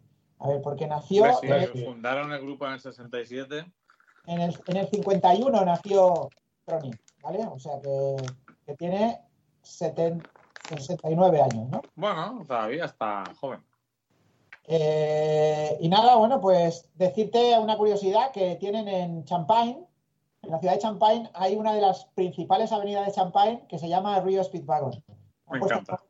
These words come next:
Speaker 1: le han puesto el nombre <laughs> porque, vamos, porque claro, son, son, son un mito, ¿no? Aquí en España no son tan conocidos, pero allí, vamos, pues son un mito. Está
Speaker 2: Pero
Speaker 1: así,
Speaker 2: es que
Speaker 1: ¿no?
Speaker 2: aquí, mm,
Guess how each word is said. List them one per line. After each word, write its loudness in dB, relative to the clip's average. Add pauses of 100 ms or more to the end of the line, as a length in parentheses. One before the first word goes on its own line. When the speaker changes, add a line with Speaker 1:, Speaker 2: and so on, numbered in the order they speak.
(380)
Speaker 1:
le 2
han 0
puesto 0
el -4
nombre -2
<laughs> -12
porque, 0
vamos, 2
porque -4
claro, 2
son, -4 (420)
son, -18
son -20
un -14
mito, -6
¿no? -6
Aquí 0
en 4
España 2
no 4
son -6
tan 4
conocidos, 2
pero 2
allí, -2
vamos, -2 (340)
pues -4
son -2
un -4
mito. -6 (260)
Está -10
Speaker 2:
Pero 2
Speaker 1:
así, -4
Speaker 2:
es -6
que -2
Speaker 1:
¿no? -2
Speaker 2:
aquí, -12
mm, -16